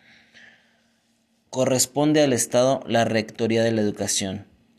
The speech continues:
La impartida por éste, además de obligatoria, será universal, inclusiva, pública, gratuita y laica. Tema dos. Ley General de Educación.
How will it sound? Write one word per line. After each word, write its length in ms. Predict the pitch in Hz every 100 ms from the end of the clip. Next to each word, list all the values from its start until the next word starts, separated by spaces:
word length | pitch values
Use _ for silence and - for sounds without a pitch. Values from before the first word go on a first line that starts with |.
| _
La 160 | 107 113
impartida 580 | 110 107 107 117 117
por 180 | 117 110
éste, 540 | 113 - - 135 131 - -
además 600 | 120 117 110 113 117 117
de 100 | 120
obligatoria, 800 | 113 107 107 104 101 95 101 - _ _ _
será 320 | - 117 110
universal, 880 | 113 120 110 104 - 123 139 151 - -
inclusiva, 960 | 117 113 110 107 - 127 131 139 139 - _ _
pública, 600 | - 131 135 139 135 135 139
gratuita 720 | 101 95 107 123 123 143 143 - _
y 140 | 113 107
laica. 540 | 101 95 - - - _ _ _ _ _ _ _ _ _ _ _ _ _ _ _ _ _ _ _ -
Tema 340 | 131 139 127
dos. 400 | 104 98 - - - -
Ley 320 | 107 135 143
General 480 | 147 135 113 110 123
de 100 | 123
Educación. 640 | 110 - 110 - 98 -